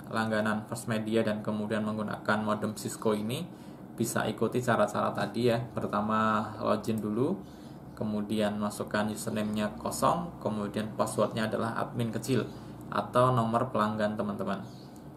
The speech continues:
Selanjutnya teman-teman masuk ke menu wireless, kemudian di wireless security. Tampilannya akan seperti ini nanti,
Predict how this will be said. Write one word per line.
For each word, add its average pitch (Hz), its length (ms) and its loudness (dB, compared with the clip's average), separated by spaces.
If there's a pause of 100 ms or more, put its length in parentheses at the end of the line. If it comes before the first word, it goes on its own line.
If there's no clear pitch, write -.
(120)
Selanjutnya 110 560 2
teman-teman 113 400 0 (120)
masuk 110 240 -4
ke 120 120 4 (120)
menu 107 240 0
wireless, 120 560 4 (480)
kemudian 117 800 0
di 117 320 2
wireless 110 440 4
security. 104 800 -2 (440)
Tampilannya 107 400 0
akan 107 160 0
seperti 110 440 0
ini 135 120 -2
nanti, 127 320 0